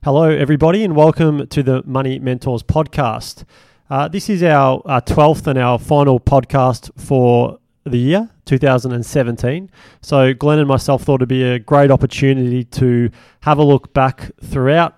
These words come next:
the, the year of two thousand and seventeen and look at some of the, um, you know, the big events in terms of financial markets,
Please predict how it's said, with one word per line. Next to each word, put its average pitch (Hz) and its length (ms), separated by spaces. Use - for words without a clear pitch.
the, 120 440
the 123 120
year 123 220
of 117 80
two 143 160
thousand 127 380
and 120 100
seventeen 131 540
and 135 80
look 135 120
at - 120
some 127 200
of 120 140
the, 117 320
um, 117 320
you 123 120
know, 113 60
the 117 100
big 127 180
events 123 400
in 123 100
terms 120 300
of 117 100
financial 120 460
markets, 120 680